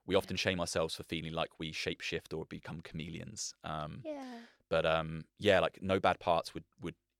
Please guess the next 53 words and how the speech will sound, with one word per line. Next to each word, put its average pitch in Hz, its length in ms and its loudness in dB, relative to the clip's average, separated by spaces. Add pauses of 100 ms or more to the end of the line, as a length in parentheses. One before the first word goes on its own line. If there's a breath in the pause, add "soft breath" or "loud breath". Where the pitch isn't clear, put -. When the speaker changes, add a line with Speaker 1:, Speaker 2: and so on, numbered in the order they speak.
(240)
Speaker 1:
if - 160 -10
you 95 40 -4
want 107 120 2
to 98 40 6
understand 87 360 0
yourself 78 260 -2
in 85 80 -8
a 82 40 -4
way 85 120 -2
that 82 80 -6
makes - 180 -10
you - 60 -16
go, 82 220 -6 (220)
"Oh, - 200 -16
fuck, - 520 -16
I 233 40 2
never - 160 0
thought - 220 -2
about - 160 -4
it - 80 -8
like - 160 -10
that." - 180 -18 (200)
Speaker 2:
<laughs> - 380 -12
Speaker 1:
Um, 80 560 0 (420)
it's 98 140 2
an 87 80 -2
incredible 85 400 0
framework 78 400 -4
and 82 80 -8
a 80 40 -6
really, 82 440 -4
it's - 140 -6
a 82 60 -10
short, - 500 -2
easy 80 240 -10
book - 240 -8
to - 120 -12
read. 80 400 -8
Like, - 180 -8
it's 262 100 -4
Speaker 2:
Oh, 294 40 0
Speaker 1:
like 277 120 -2
a - 20 -10
Speaker 2:
good, 170 180 -2
Speaker 1:
hundred, 180 140 -4
Speaker 2:
okay. - 100 -6
Speaker 1:
it's 185 80 -6
like - 100 -6
a - 20 -6
hundred 92 220 -4
eighty-nine 82 320 -4
pages. 80 540 -6
Speaker 2:
Okay. 247 300 -4